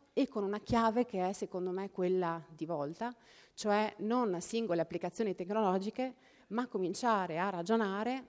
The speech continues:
In questo senso abbiamo appena sottoscritto un protocollo con il Ministero delle Infrastrutture e dei Trasporti,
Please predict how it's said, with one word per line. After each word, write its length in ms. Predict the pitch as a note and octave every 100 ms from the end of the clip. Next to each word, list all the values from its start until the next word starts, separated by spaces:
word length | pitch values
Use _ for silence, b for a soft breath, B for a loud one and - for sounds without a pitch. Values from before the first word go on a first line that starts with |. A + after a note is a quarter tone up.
| -
In 140 | -
questo 220 | D#3 D#3
senso 260 | E3+ F#3 F#3
abbiamo 180 | D#3+ D#3+
appena 240 | D#3 F3
sottoscritto 640 | F3+ F3 - A3 G#3 F3
un 120 | D#3+ D#3+
protocollo 760 | F3+ F3 F#3 G3 F#3 D#3+ D#3
con 320 | - F3+ F3+ D#3+
il 120 | D#3
Ministero 360 | D#3+ D3+ G3
delle 120 | F3 E3
Infrastrutture 460 | E3+ F3 F3+ G#3
e 40 | F#3
dei 60 |
Trasporti, 640 | - - A3+ G#3 E3+ -